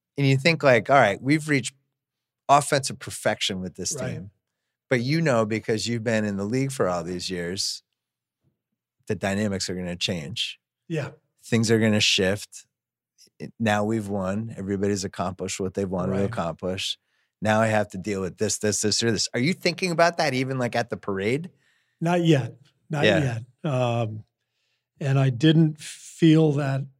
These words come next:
Speaker 2: shift until midway through the following season. So the seventeen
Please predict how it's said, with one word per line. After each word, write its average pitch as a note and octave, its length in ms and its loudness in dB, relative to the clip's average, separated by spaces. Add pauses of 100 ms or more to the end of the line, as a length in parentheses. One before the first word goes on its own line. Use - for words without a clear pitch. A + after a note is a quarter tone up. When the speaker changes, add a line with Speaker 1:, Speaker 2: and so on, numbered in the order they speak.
Speaker 2:
shift - 540 -2
until C3+ 380 -4
midway C#3+ 600 -2
through C#3+ 320 -4
the C3+ 100 -8
following C3 540 -2
season. G3+ 440 -6 (120)
So C#3 240 -4
the A#2+ 480 -6
seventeen C3+ 1600 -6